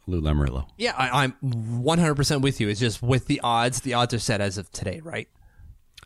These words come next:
Speaker 1: Yeah, or right after the Stanley Cup. I think they're even better now. I think the Islanders are at twenty-five to one.
Speaker 2: Okay, well,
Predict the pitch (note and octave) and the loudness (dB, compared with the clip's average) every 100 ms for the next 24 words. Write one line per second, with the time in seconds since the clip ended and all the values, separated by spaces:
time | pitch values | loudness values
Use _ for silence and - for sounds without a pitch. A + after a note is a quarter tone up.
0 | - B2 F2 - A#2+ A#2+ F#2 A2+ A2+ A2 | -2 2 2 4 2 2 2 2 2 0
1 | A2 F#2 G2 E2 D#2 F2 F2+ G2 G2+ A2 | -2 -4 -4 -6 -6 -4 -2 -2 2 4
2 | G2 F2 D2+ E2 D2+ D2 D2 - E2+ F2+ | 4 2 2 0 0 0 0 0 0 0
3 | E2+ D#2+ D#2 D2+ - E2 D2 D2+ D2 - | 2 2 2 0 0 -2 -2 -2 -2 -4
4 | D2 C#2 C#2+ - - B2 A#2+ G#2 F#2 G2 | -6 -4 -6 -8 -2 -2 -2 -6 -6 -8
5 | G2+ G2 G#2+ A2 | -8 -10 -12 -16